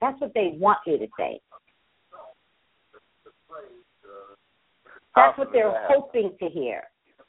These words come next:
Speaker 1: Huh?
Speaker 2: How, how often does that happen?
Speaker 1: Um, never.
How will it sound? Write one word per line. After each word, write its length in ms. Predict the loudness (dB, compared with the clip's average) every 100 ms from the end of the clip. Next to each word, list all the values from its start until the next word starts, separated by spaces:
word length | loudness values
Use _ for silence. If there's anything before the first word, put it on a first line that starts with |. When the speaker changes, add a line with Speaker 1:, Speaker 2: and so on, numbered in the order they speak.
| -4
Speaker 1:
Huh? 260 | 0 0 -2 -8 -18 -20 -20 _ _ _ -4
Speaker 2:
How, 180 | -4 -2
how 80 | 0 2 0
often 180 | -6 -12
does 160 | -8
that 200 | -6 -6 -4
happen? 180 | -8 -8 _ _ -20 _ _ _ -20 -20 -20 _ _ _ _ _ _ _ _ _ _ _ _ _ _ _ _ _ _ _ _ -2
Speaker 1:
Um, 680 | 2 4 4 4 2 -2 -6 _ _ _ _ _ -20 _ _
never. 440 | 4 4 4 -2